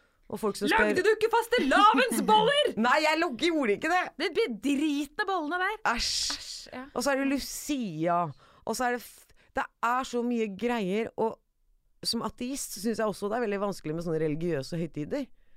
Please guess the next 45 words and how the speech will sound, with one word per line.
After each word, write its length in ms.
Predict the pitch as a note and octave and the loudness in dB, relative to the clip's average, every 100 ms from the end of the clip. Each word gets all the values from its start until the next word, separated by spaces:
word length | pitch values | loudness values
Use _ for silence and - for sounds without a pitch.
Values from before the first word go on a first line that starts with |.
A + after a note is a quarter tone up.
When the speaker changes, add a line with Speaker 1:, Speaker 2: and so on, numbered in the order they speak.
| - - - _ _ _ - | -20 -20 -20 _ _ _ -4
Speaker 1:
For 80 | |
jeg 80 | A3 | -2
har 80 | C#4+ | -2
ikke 160 | C#4 G3+ | -2 -4
lyst 140 | F3 | -4
til 80 | F3+ | -6
å 20 | |
si 160 | - F3+ | -2 -2
til 140 | E3 E3+ | -2 -2
Henry 260 | D3+ C#3+ | -2 -2
at 140 | C#3+ C#3+ | -2 -2
det, 100 | D3+ | -2
det 80 | E3 | -2
er 100 | D#3 | -2
en 80 | E3 | -2
liksom 320 | F#3 - B2+ C3+ | -4 -4 -6 -6
fyr 240 | C#3+ C#3+ | -6 -4
som 160 | D#3 D#3 | -4 -6
liksom 380 | F3+ - A#2+ D3 | -6 -6 -6 -2
døde, 320 | D#3+ G#2+ A#2+ C#3+ | -2 -2 -4 -4
som 100 | D#3 | -8
tror 240 | - C#3+ C3+ | -6 -6 -4
på 80 | D3 | -6
noe 100 | D3+ | -6
som 100 | D3 | -6
er 80 | C#3+ | -8
liksom, 320 | E3 - C3+ - _ - - | -8 -8 -8 -8 _ -20 -16
for 80 | - F3 | -6 -2
sånn 100 | E3+ | 0
er 160 | C3 | 0
det 80 | C#3+ | 0
jo 80 | E3 | -2
oppi 160 | - | -2
hjernen 240 | D3+ C#3+ E3+ | -4 -4 -2
min. 160 | A3+ G#3+ - _ _ - | -4 -6 -10 _ _ -12
Så 80 | - | -4
jeg 240 | G#3+ G#3+ | -2 0
bare 160 | G#3 F3 | -2 -2
forteller 400 | F3 E3+ C#3 C#3+ | -4 -4 -4 -2
ungen 320 | D3+ B2+ B2 | -2 -2 -4
at 80 | C3 | -4
nå 80 | C3 | -2
er 120 | C3+ | -2
det 40 | E3 | 0
vårferie. 460 | D3+ B2+ C3 G3+ | -2 -2 -4 -4